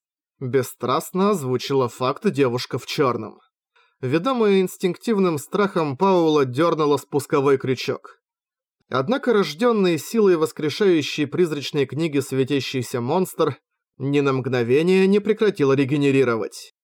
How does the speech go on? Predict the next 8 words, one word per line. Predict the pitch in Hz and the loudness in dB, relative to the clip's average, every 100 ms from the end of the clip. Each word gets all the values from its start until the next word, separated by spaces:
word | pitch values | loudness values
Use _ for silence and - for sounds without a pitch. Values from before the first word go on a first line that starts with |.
| _ _ _ _ _ | _ _ _ _ _
Принадлежавшая | - 123 135 165 165 202 196 175 160 | -8 -6 -2 -2 0 0 0 -2 -2
в | - | -2
прошлом | 170 175 165 160 | -4 -2 0 0
Ленцу | 143 165 170 147 147 | 2 0 0 -2 0
рука | 139 131 170 160 | 0 0 -2 0
медленно | 135 165 143 147 143 | 0 0 2 0 0
пошла | 143 131 147 135 | -2 -2 0 0
вниз. | 123 131 120 - | 0 -2 -4 -10